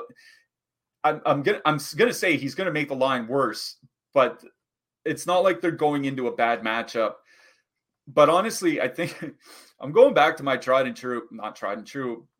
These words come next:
but definitely tried at least. Uh, Drouin and Gurianov, they've been a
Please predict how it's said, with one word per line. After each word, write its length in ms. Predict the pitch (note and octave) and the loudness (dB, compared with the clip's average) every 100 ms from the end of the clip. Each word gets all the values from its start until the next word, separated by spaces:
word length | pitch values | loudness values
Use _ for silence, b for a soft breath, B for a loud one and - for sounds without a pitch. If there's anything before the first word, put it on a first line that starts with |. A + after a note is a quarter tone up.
| - | -4
but 180 | C3+ - | -4 0
definitely 300 | D3+ C#3 A#2 | -2 -2 -10
tried 340 | - C#3 C#3 | -2 2 2
at 100 | B2 | 0
least. 360 | B2 B2+ B2 - b b b b | -4 -6 -8 -18 b b b b
Uh, 280 | C#3 C3+ C3+ C3+ | 0 4 4 2
Drouin 560 | B2+ D3+ F3 F#3 F3 F3 | -2 2 2 2 0 -2
and 240 | C#3 C3+ B2+ | -2 -2 -2
Gurianov, 800 | C3 C#3 B2 A#2+ C3 C3+ C#3+ - - | -4 -4 -2 -2 -2 -2 -4 -8 -8
they've 220 | B2+ A#2+ | -6 -4
been 160 | B2+ | -4
a 100 | A2+ | -4